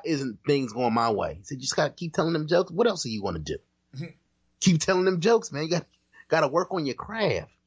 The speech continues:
Speaker 2: There you
Speaker 1: So
Speaker 2: go.
Speaker 1: he, he, like, like, mentorship, even on the, uh, Wayans Brothers, uh, uh, 'cause they had to, they fought a lot of battles, apparently, behind the scenes to kinda get their vision of that show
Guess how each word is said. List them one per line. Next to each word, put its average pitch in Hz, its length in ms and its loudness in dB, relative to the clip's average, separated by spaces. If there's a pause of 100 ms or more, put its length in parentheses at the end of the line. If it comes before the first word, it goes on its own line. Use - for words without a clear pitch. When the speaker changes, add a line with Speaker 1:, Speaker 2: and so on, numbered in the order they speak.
(100)
Speaker 2:
There 90 200 -4
you 98 140 0
Speaker 1:
So - 80 6
Speaker 2:
go. 156 220 8
Speaker 1:
he, 190 240 2 (180)
he, 208 100 2
like, 175 180 2
like, 127 200 -2
mentorship, 139 560 0
even 208 260 2
on 190 120 -2
the, 175 60 0
uh, 165 160 2
Wayans 214 360 0
Brothers, 101 300 0
uh, 107 320 2 (1300)
uh, 127 240 6
'cause - 160 0
they 156 160 6
had 147 240 2
to, 104 60 -6 (120)
they 143 220 4
fought 123 260 2
a 92 40 2
lot 98 220 4
of 80 80 -4
battles, 80 460 -2
apparently, 80 480 -4 (420)
behind 107 320 2
the 104 60 -2
scenes 92 480 -2 (320)
to 117 80 6
kinda 120 300 2
get 107 260 0
their 123 180 4
vision 123 600 0 (520)
of 117 120 2
that 120 180 4
show 123 480 2